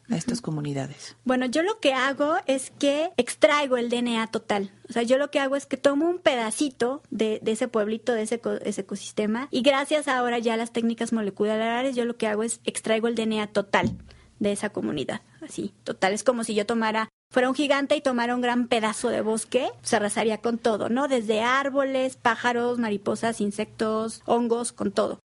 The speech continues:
Speaker 2: Es lo que yo hago en una pequeña escala.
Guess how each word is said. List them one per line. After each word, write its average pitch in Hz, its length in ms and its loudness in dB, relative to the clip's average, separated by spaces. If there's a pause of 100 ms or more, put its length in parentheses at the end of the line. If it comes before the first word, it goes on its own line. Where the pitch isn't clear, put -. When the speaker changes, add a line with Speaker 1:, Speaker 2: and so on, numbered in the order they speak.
(140)
Speaker 2:
Es 254 140 0
lo 262 100 2
que 247 140 -2
yo 240 160 2
hago 247 240 0
en 294 120 2
una 233 200 -2
pequeña 220 420 -2
escala. 247 560 -2